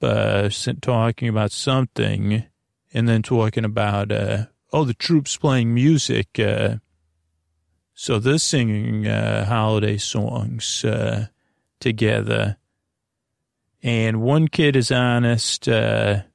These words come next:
says, "This isn't the place to be for the holidays." Uh, guy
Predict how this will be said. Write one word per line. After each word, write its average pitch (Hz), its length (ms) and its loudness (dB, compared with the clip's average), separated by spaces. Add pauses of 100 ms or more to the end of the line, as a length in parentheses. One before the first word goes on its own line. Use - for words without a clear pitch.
says, - 320 -2
"This 139 200 0
isn't 131 280 2
the 117 80 -4
place 131 420 0
to - 100 -8
be 123 200 2
for - 140 -4
the 117 100 2
holidays." 107 1040 0
Uh, 107 480 0 (1700)
guy 131 720 2